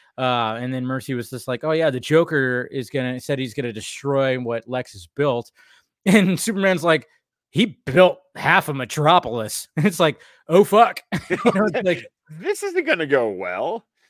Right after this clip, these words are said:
Speaker 1: And it doesn't, because Joker just starts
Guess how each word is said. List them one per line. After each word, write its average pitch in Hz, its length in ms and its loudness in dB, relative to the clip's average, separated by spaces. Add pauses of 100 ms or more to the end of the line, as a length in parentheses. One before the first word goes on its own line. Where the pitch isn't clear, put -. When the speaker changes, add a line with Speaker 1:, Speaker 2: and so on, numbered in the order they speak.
(100)
Speaker 1:
And 269 140 8
it 294 140 0
doesn't, 247 540 4
because 220 520 0
Joker 190 680 2
just - 360 -2
starts - 600 -2